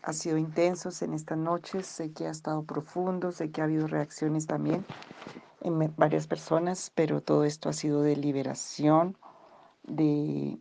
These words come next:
de ver la gloria del Señor en todo lo que la sangre de Jesús, su, el poder de su nombre, de su palabra y su verdad, y sobre todo su eterna misericordia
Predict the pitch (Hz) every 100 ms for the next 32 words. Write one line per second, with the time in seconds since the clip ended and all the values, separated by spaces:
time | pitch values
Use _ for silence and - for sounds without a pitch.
0 | _ - 147 143 147 151 165 165 156 156
1 | 156 151 151 - 147 143 143 151 147 147
2 | 147 151 156 139 135 - 156 151 156 160
3 | 156 - 160 165 175 - 151 151 151 147
4 | 160 156 156 147 147 151 156 156 151 139
5 | 143 143 156 160 143 135 143 160 - -
6 | - - - - - - 180 - 170 156
7 | 156 165 175 - 151 156 170 170 170 175
8 | 165 156 151 143 - 139 143 147 147 151